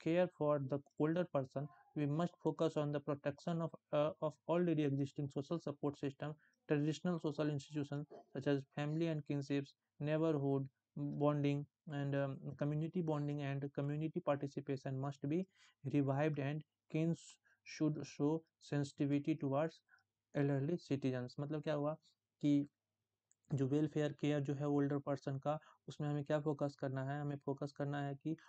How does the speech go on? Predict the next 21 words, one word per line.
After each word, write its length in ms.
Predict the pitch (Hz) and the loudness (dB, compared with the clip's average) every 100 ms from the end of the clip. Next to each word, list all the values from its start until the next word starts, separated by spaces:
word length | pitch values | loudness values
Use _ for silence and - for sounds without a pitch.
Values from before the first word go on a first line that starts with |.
| - 143 | -12 -2
जो 120 | 143 | 0
अभी 200 | 135 156 | 2 2
जो 340 | 156 147 143 | 2 0 -4
सोशल 380 | 143 151 139 156 | -4 -4 -2 -2
सपोर्ट 440 | 139 143 - 147 147 | -2 -4 0 0 0
सिस्टम 420 | 143 - 143 135 | -6 -4 -4 -4
है, 160 | 131 131 - | -6 -6 0
ट्रेडिशनल 440 | 139 139 - 151 | 2 2 2 -2
सोशल 340 | 147 143 143 | -2 -2 0
इंस्टीट्यूशंस 600 | 139 139 135 143 147 143 139 | 0 -2 -4 -6 -4 -6 -4
है, 60 | |
उसमें 340 | 135 - 143 143 - - _ - | -6 -4 -6 -6 -10 -20 _ -2
किनशिप 380 | 143 139 143 - | -2 2 -2 2
का 160 | 143 | 2
मतलब 240 | 139 135 139 | 2 0 0
जो 120 | 135 | 0
सगा 300 | - 139 139 | 2 4 4
संबंधी 420 | 143 135 139 135 | 2 0 0 2
लोग 260 | 139 135 135 | 2 2 0
हैं 120 | 135 | 0
वो, 360 | 127 135 135 | 2 4 2